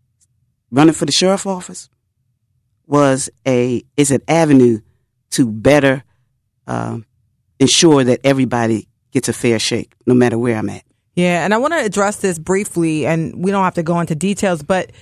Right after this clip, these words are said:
Speaker 2: the fact that the current sheriff had, uh, you know, allegations related to treatment of women specifically, was that, did that weigh in either of your decisions to come forward? The fact that women,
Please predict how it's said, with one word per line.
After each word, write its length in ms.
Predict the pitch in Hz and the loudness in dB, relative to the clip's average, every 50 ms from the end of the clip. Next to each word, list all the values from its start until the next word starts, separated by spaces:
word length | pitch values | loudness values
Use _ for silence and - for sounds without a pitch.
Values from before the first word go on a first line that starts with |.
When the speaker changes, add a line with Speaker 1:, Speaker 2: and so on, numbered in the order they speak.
| _ _ - | _ _ -8
Speaker 2:
the 100 | 202 180 | -6 -6
fact 420 | - - 240 240 247 269 - - | -2 0 0 0 0 -2 -4 -2
that 280 | 226 202 190 185 - - | 0 0 0 0 -2 -2
the 140 | 180 170 135 | -2 -2 -2
current 340 | - - 202 190 185 180 - | -2 -2 0 0 0 -2 -2
sheriff 580 | - 190 180 175 165 160 160 - - _ _ _ _ _ | -2 -2 0 0 0 -2 -2 -4 -10 _ _ _ _ _
had, 580 | _ 160 190 180 180 175 170 160 156 147 - - _ _ _ _ _ _ _ _ | _ -6 -2 -2 0 0 0 0 -2 -4 -8 -12 _ _ _ _ _ _ _ _
uh, 320 | 175 180 170 165 170 156 151 - - _ - | -2 0 0 0 0 -2 -4 -6 -10 _ -4
you 140 | 170 190 180 | -2 0 0
know, 280 | 175 160 156 156 - - | 0 0 0 -2 -2 0
allegations 1000 | - 160 185 185 185 170 175 180 185 196 - - 160 139 143 143 139 - - - _ - | 0 2 2 0 0 -2 -2 -2 -2 -2 -4 -4 -6 -4 -4 -6 -8 -10 -12 -20 _ -10
related 560 | 151 160 170 165 165 180 185 185 180 175 170 | -6 -4 -4 -2 0 -2 0 -2 -2 -4 -6
to 500 | - - 208 185 170 165 160 160 151 147 | -6 -6 -4 -2 -2 0 -2 -2 -4 -6
treatment 460 | - - - 214 190 - 185 170 - | -8 -6 -6 -4 -4 -4 -6 -6 -4
of 180 | - 160 156 147 | -4 -4 -4 -4
women 480 | 147 147 160 175 185 180 165 151 147 143 | -4 -4 -2 -2 -2 0 -2 -2 -2 -4
specifically, 840 | - - 156 143 - - 190 - - 180 175 - 165 160 147 147 139 | -4 -2 -4 -2 -2 -2 -4 -4 -2 -4 -4 -4 -4 -4 -4 -4 -6
was 300 | 123 127 151 160 143 135 | -6 -6 -4 -4 -2 0
that, 300 | 170 185 190 196 190 - | 0 0 0 0 -2 -4
did 140 | 185 170 151 | -4 -2 0
that 220 | 196 233 233 190 | 0 -2 -2 -2
weigh 320 | 165 165 185 185 190 220 | -2 0 0 0 0 -2
in 500 | 214 - - 175 180 185 185 190 190 185 - _ _ _ _ _ - | -4 -4 -2 0 0 0 0 -2 -4 -6 -8 _ _ _ _ _ -4
either 340 | - 170 190 208 190 202 196 | 0 0 0 0 -2 -4 -4
of 100 | 180 170 | -4 -2
your 140 | 190 180 180 | -2 -2 -2
decisions 640 | 160 180 160 - - 190 180 175 190 190 185 185 - | -2 -4 -2 -2 -2 -2 -2 -2 -2 -4 -4 -4 -4
to 100 | - 180 | -6 -6
come 240 | - 185 185 165 160 | -4 -2 -2 -2 -2
forward? 560 | - - 180 180 185 185 202 208 208 - - _ _ _ _ _ _ | -2 -2 -2 0 0 -2 -2 -4 -6 -8 -12 _ _ _ _ _ _
The 80 | - 165 | -6 -2
fact 240 | - 196 175 - | 0 0 -2 -2
that 140 | - 135 110 147 | -4 -6 -4 -2
women, 680 | 151 175 180 180 185 185 185 190 196 196 202 202 | -2 0 0 0 0 0 0 0 0 -2 -2 -4